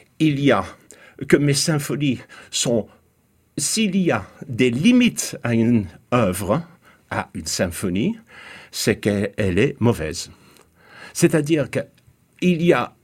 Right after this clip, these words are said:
plus de frontières, il n'y a plus de frontières, euh, dans la compréhension, dans la, euh, l'écoute. Quand on est devant une symphonie de, de, de Gustav Mahler,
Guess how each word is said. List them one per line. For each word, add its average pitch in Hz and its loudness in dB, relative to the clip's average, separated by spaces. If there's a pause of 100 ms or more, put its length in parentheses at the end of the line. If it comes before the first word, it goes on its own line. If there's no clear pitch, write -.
(120)
plus 180 -4
de 120 0
frontières, 113 -2
il 139 2
n'y 143 2
a 123 -2
plus 185 -6
de 135 -2
frontières, 120 -6 (540)
euh, 113 2
dans 123 2 (260)
la 127 0 (140)
compréhension, 147 0 (220)
dans 135 0 (280)
la, 120 0
euh, 123 -2 (420)
l'écoute. 151 2
Quand 139 0
on 139 4
est 117 4
devant 139 2
une 113 0
symphonie 110 -2
de, 92 0
de, 98 -2
de 95 -4
Gustav 101 -2
Mahler, 101 -2